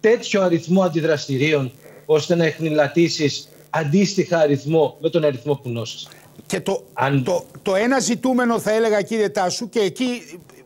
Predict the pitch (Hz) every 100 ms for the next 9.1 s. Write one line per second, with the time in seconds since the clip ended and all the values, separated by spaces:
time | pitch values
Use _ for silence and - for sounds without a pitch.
0 | - - - 180 240 247 214 220 190 -
1 | 156 165 262 226 208 185 175 165 147 147
2 | 175 143 151 131 143 175 - _ _ _
3 | _ _ _ _ _ - 202 294 269 320
4 | 240 269 254 285 311 294 254 196 - _
5 | _ _ _ - 220 202 202 262 294 302
6 | 262 208 226 220 - 294 285 262 233 208
7 | 190 175 180 180 196 302 294 247 247 262
8 | - 240 262 226 - 254 226 269 247 -